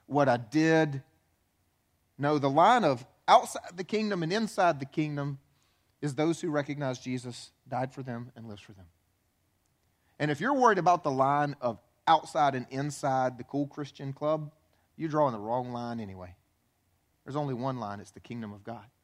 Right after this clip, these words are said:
That's what matters. Until we see as God sees,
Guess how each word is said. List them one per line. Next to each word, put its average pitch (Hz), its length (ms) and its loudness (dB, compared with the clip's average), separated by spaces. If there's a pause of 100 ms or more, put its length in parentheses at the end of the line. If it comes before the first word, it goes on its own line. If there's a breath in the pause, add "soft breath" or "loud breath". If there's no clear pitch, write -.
(920)
That's 120 240 -10
what 110 140 -16
matters. 107 580 -14 (2250)
Until 160 240 -4
we 139 100 -2
see 147 280 -4
as 139 100 -4
God 131 280 0
sees, 120 600 -8